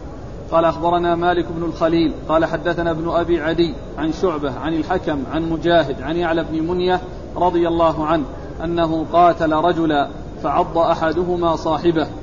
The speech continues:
فانتزع يده من فيه فقلع ثنيته، فرفع ذلك إلى النبي صلى الله عليه وآله وسلم فقال: يعض أحدكم أخاه كما يعض البكر،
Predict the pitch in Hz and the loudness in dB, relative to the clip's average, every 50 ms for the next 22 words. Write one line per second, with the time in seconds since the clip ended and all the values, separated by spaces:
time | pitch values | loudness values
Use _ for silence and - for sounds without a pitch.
0 | - - - - - 160 165 165 151 - 180 180 170 180 170 156 160 165 170 175 | -12 -12 -12 -10 -6 -4 -2 -2 0 0 0 2 4 4 4 4 4 2 2 2
1 | 170 170 165 165 165 165 160 165 160 156 147 - 175 185 190 190 180 - - - | 2 2 2 2 0 0 0 0 -2 -2 -2 -2 0 0 0 0 -2 -4 -6 -6
2 | 160 156 - 175 180 180 175 156 165 156 - 170 160 165 160 156 165 170 170 170 | -6 -4 0 2 2 4 4 2 0 0 -2 -2 -2 0 0 0 0 0 0 -2
3 | 156 - - - - - - - - - - - 160 170 196 196 170 180 170 165 | -4 -6 -6 -10 -12 -12 -12 -12 -12 -12 -6 -2 0 2 2 2 2 4 4 4
4 | 170 160 180 185 180 180 165 - 180 165 175 175 175 170 165 165 160 156 180 185 | 4 4 4 4 4 4 2 0 0 0 0 0 0 0 0 -2 -2 -2 -2 -2
5 | 180 180 170 160 - 175 170 170 170 165 170 190 180 180 165 170 165 160 165 165 | 0 0 -2 -2 0 -2 0 0 0 0 2 4 4 4 4 2 0 0 0 0
6 | 165 160 151 165 160 160 175 175 170 165 165 160 165 160 151 147 - - 170 175 | -2 -2 -4 -4 -2 0 2 2 2 2 0 0 0 0 -2 -2 -2 0 0 2
7 | 170 165 160 147 - 147 139 - 165 165 156 139 120 - - - - - - - | 2 2 0 -2 -4 -6 -2 2 2 4 4 2 -2 -6 -10 -12 -12 -12 -12 -8
8 | 160 160 156 147 165 180 175 156 143 165 175 175 180 175 165 170 170 160 165 180 | -4 -2 -2 0 0 0 -2 -2 -2 -2 0 2 2 2 2 2 0 2 2 0
9 | - 156 175 165 143 - 156 151 - - 175 180 175 156 147 139 120 - - - | 0 0 -4 -4 -4 -4 -4 -4 2 4 6 6 6 4 4 0 -4 -4 -2 -2
10 | 175 180 175 170 170 165 165 165 147 165 175 165 - 160 165 165 156 147 - - | -2 0 2 2 2 2 2 2 0 0 -2 -2 -2 -4 -2 -2 -2 -2 -4 -6
11 | - - - - - - - 170 180 180 - 208 | -12 -12 -12 -12 -12 -6 -2 -2 -2 0 -2 -4